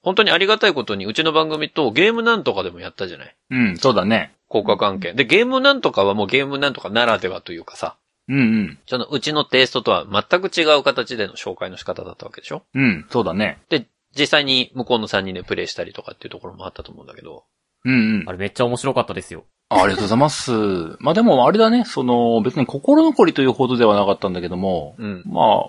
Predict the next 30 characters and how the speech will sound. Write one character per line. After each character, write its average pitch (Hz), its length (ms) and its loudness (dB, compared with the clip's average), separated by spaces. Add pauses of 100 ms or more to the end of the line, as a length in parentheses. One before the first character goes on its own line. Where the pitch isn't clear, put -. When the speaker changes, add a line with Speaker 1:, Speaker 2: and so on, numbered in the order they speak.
Speaker 2:
お 143 100 -4
二 247 200 0
人 - 20 2
に 269 120 2
は 269 80 0
伝 - 240 0
え 208 40 -2
た 202 100 4
か 120 120 6
な。 95 300 0
あ 104 160 4
の 101 100 0
ー、 95 680 -2
本 294 520 4
当 - 280 0
は、 175 540 6
ハ - 240 0
ル 190 80 4
さ 226 120 4
ん、 220 100 6
ダ 233 120 6
ン 220 60 6
さ 175 100 4
ん 120 60 2
も 98 60 0
巻 98 260 4
き - 20 -6
込 120 100 0
ん 95 60 0
で、 92 380 -2